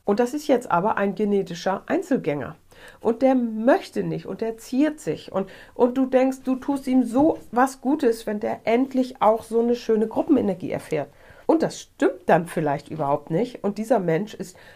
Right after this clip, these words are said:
eigentlich möchte nur in Ruhe gelassen werden und fühlt sich dabei wohl. Und das ist manchmal für uns schwer verständlich, wenn wir von uns ausgehen.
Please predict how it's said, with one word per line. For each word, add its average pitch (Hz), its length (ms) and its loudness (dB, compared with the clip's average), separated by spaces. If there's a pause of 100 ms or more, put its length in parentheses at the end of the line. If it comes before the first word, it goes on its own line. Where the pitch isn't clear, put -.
(140)
eigentlich 240 380 0
möchte 190 260 -4
nur 233 180 2
in 240 80 2
Ruhe 302 280 6
gelassen 151 420 -2
werden 156 220 -10
und 185 120 -10
fühlt 254 220 0
sich 247 140 -14
dabei 190 320 0
wohl. 214 320 2 (440)
Und 190 200 -4
das 254 120 -4
ist 320 200 -6
manchmal 208 640 0 (380)
für - 260 -2
uns 247 540 0 (120)
schwer 196 380 0
verständlich, 185 1040 -2 (400)
wenn 208 320 0
wir 269 340 2 (280)
von 214 180 -2
uns 339 300 -2
ausgehen. - 500 -6